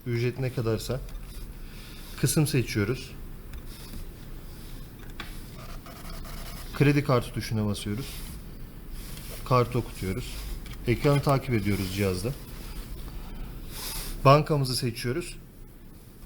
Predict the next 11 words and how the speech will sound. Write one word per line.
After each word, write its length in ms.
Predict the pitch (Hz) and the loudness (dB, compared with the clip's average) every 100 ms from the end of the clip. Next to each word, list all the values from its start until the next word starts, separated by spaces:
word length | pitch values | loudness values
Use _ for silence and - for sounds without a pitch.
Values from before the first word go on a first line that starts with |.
| - - | -16 -8
Ben 140 | 147 127 | -6 0
garantiden 480 | 131 123 120 123 | 4 4 4 4
yapalım 440 | 117 110 - 101 107 | 4 4 2 0 0
işlemi. 380 | - 120 127 165 - - - - | 0 2 2 2 -4 -12 -12 4
Yalnız 460 | 127 135 156 127 | 8 10 8 6
garantiyi 460 | 113 127 135 135 156 | 6 6 6 4 4
takarsanız 500 | 156 160 156 180 143 | 4 4 4 4 4
direkt 220 | 143 156 | 4 4
garantiden 380 | 151 143 139 156 | 6 6 6 4
alır 200 | 139 131 | 4 4
zaten. 360 | 113 101 92 | 6 4 4